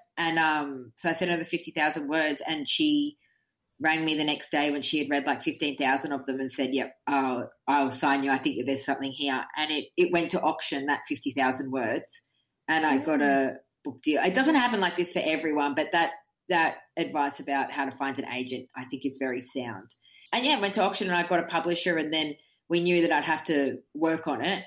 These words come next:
Speaker 1: And so I wrote about another twenty thousand words and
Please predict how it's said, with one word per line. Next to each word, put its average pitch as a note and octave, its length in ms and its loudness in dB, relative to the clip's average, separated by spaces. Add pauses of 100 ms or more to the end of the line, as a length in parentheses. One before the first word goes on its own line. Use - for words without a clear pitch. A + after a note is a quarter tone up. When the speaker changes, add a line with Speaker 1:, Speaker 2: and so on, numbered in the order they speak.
Speaker 1:
And D3+ 180 -2
so C#3+ 440 2 (100)
I C#3+ 300 2
wrote D3 360 4
about C#3 280 2
another C3 260 -2
twenty B2+ 320 -2
thousand B2+ 400 -2
words B2+ 340 4
and B2+ 260 -4